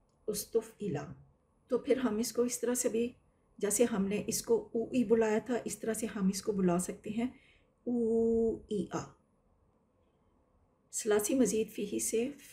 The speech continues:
فعل مضارع م-، مجہول بنانے کا طریقہ کیا ہے؟ ثلاثی مجرد میں تھا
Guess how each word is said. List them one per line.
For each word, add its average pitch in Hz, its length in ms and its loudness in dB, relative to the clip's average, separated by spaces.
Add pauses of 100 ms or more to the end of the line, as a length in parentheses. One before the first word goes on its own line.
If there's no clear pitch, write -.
فعل 202 180 2
مضارع 196 460 2
م-، 185 160 4 (220)
مجہول 196 400 -2
بنانے 185 440 6
کا 220 60 -4 (840)
طریقہ 202 300 -2 (120)
کیا 233 200 -2
ہے؟ 247 140 -2 (1080)
ثلاثی 214 500 -2
مجرد 202 440 0
میں 214 120 0
تھا 226 320 -4